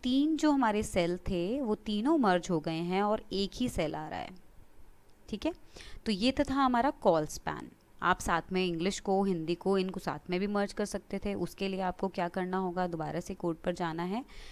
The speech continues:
इसको थ्री की जगह आपको फ़ाइव करना है और इन दोनों को यहाँ से डिलीट कर देना है। सेव करेंगे, वापस से अपनी कोडिंग पर जाएंगे और रिफ्रेश करेंगे।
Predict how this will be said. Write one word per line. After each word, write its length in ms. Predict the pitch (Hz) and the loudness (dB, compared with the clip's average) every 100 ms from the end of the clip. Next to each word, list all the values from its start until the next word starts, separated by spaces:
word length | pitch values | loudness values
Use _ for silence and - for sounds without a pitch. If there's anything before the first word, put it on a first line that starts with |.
| - - | -8 -6
इसको 280 | - 226 | -4 -2
थ्री 300 | 220 - 262 269 | -2 -2 -2 0
की 140 | 269 | -2
जगह 240 | 247 220 | 0 0
आपको 280 | 208 - 220 | -2 -2 -4
फ़ाइव 360 | 202 165 147 165 | 0 0 0 -2
करना 280 | 214 214 220 | 0 0 0
है 240 | 226 277 349 | 0 -2 -4
और 140 | 185 165 | -6 -4
इन 120 | 156 | -4
दोनों 240 | 151 156 | -6 -6
को 120 | 160 | -4
यहाँ 200 | 180 170 | -4 -4
से 180 | 160 233 | -4 -4
डिलीट 380 | 185 143 151 - | -2 -2 -4 -4
कर 180 | 208 196 | -4 -2
देना 260 | 208 214 | -2 0
है। 160 | 214 262 359 - - - - - | -2 -4 -8 -18 -20 -20 -18 -16
सेव 380 | - 247 262 269 | -4 2 2 4
करेंगे, 440 | 285 269 269 269 330 - 170 | 2 4 4 2 0 -4 -2
वापस 340 | 151 - 190 | -2 -2 -6
से 140 | - | -4
अपनी 220 | 214 214 214 | -4 -4 -4
कोडिंग 380 | 196 180 208 | -2 -2 -2
पर 140 | 208 214 | -2 -2
जाएंगे 460 | 220 214 214 226 | -2 -2 -2 -2
और 260 | - 160 170 | -2 0 0
रिफ्रेश 420 | 165 - 233 240 | 0 0 -2 0
करेंगे। 480 | - 240 240 240 | -2 -2 0 0